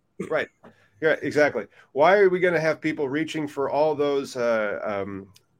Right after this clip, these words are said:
N saids, like ibuprofen and, uh,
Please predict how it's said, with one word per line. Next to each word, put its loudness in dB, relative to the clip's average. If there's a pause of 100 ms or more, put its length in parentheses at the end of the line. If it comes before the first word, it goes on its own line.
(340)
N 2
saids, -4
like -2
ibuprofen -2
and, -2
uh, -2